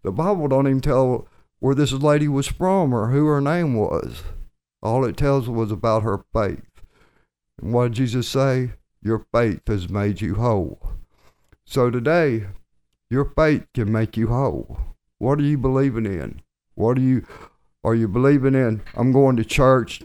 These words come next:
to look good, to meet my family, to meet my friends," and it's just an, another event for you? Or are you going to church to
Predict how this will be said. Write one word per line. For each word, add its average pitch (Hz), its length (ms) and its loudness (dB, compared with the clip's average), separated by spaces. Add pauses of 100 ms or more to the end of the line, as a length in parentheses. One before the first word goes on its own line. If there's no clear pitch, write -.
(140)
to 120 60 -2
look 120 300 4
good, 127 400 4 (160)
to 123 80 -4
meet 120 220 0
my 120 140 -2
family, 123 440 2
to 120 60 2
meet 117 260 0
my 117 140 0
friends," 120 640 0 (500)
and 113 100 -2
it's 120 180 0
just 127 260 -2
an, 107 240 -2 (200)
another 120 520 4
event 107 460 0
for 123 120 -4
you? 147 360 0 (520)
Or 107 80 -2
are 113 40 0
you 131 160 0
going 139 240 0
to 117 80 -2
church 127 540 -2
to 104 160 -6